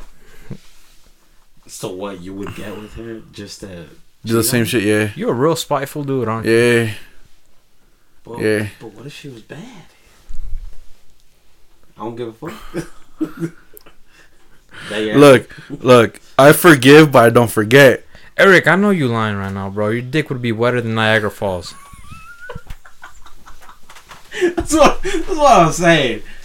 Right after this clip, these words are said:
Speaker 1: That's what I'm saying. Like, I get, look, dude, I get, I hate, I love being the badder person, bro.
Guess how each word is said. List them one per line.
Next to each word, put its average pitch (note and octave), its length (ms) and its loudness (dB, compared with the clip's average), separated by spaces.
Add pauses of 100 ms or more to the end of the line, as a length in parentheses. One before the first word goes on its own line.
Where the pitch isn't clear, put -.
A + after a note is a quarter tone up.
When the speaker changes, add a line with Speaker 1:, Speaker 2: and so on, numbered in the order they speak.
(140)
Speaker 1:
That's A3 160 -8
what F3+ 100 0
I'm E3+ 80 0
saying. D3 260 -2
Like, B2+ 280 -6
I F#3+ 220 -2
get, D#3+ 540 -2
look, C3+ 320 -2 (360)
dude, G#2 300 -12 (100)
I C3 160 -4
get, A2 400 -6
I B2 180 -4
hate, B2 400 -12 (480)
I A#2+ 140 -6
love A2+ 460 -4
being G2+ 260 -10
the F#2 100 -10
badder F2+ 400 -8
person, F2 520 -16
bro. F2 180 -20